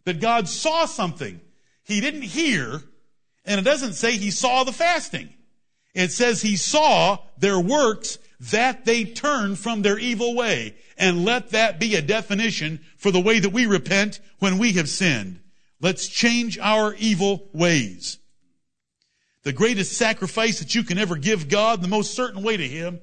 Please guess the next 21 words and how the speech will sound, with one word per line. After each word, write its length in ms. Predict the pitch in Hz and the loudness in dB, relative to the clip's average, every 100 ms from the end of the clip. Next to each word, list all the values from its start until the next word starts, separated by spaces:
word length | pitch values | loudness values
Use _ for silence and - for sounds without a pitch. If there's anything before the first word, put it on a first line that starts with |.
| - _ | -20 _
is 140 | 160 139 | -10 -8
a 60 | |
broken 360 | 127 180 180 160 | -6 -4 -4 -8
spirit. 480 | - 160 117 80 - _ _ _ _ _ | -10 -10 -10 -12 -20 _ _ _ _ _
"A 80 | 120 | -16
broken 380 | 113 175 196 196 | -6 -4 -2 -4
and 100 | 160 | -8
a 40 | |
contrite 560 | 135 180 175 170 180 170 | -8 -10 -10 -8 -8 -8
heart, 240 | 151 180 170 | -6 -8 -6
O 160 | 170 | -6
God, 480 | 160 170 180 196 175 - _ _ | -6 -6 -6 -8 -12 -20 _ _
thou 240 | 110 139 123 | -12 -10 -6
wilt 300 | 127 107 107 | -8 -10 -12
not 260 | 127 139 | -12 -12
despise." 800 | 123 - 127 110 87 73 73 - _ _ _ _ | -16 -16 -12 -12 -12 -16 -20 -20 _ _ _ _
Psalm 320 | - 143 131 | -12 -8 -8
fifty-one 560 | 113 151 143 135 135 127 | -10 -10 -8 -8 -6 -8
and 120 | 107 | -8
verse 240 | 120 120 | -10 -8
seventeen. 680 | - 117 117 123 110 87 78 | -8 -10 -10 -12 -12 -12 -16